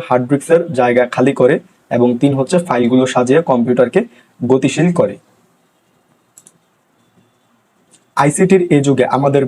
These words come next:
গুরুত্বপূর্ণ তথ্য ও উপাত্ত সফটওয়্যার নিরাপত্তায় এক ধরনের তালা দিতে হয়, এ তালার নাম কি? উত্তরটি হবে হচ্ছে ঘ, পাসওয়ার্ড। সিএমওএস এর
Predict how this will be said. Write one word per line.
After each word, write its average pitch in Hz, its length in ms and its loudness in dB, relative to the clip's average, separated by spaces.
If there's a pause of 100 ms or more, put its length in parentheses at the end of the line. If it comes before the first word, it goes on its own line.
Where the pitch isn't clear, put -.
গুরুত্বপূর্ণ 170 520 0 (140)
তথ্য 139 260 -4 (260)
ও - 20 -2 (160)
উপাত্ত 151 280 -2 (160)
সফটওয়্যার 151 480 2 (240)
নিরাপত্তায় 143 640 2 (540)
এক 143 60 -2 (100)
ধরনের 135 360 0
তালা 151 260 2
দিতে 156 220 -2
হয়, 120 160 2 (180)
এ - 20 4 (100)
তালার 139 320 0
নাম 139 100 2 (140)
কি? 123 100 2 (400)
উত্তরটি 127 260 -2
হবে 123 120 2
হচ্ছে 160 180 0 (200)
ঘ, - 20 -14 (420)
পাসওয়ার্ড। 123 460 -4 (2500)
সিএমওএস 156 960 0 (180)
এর 135 100 2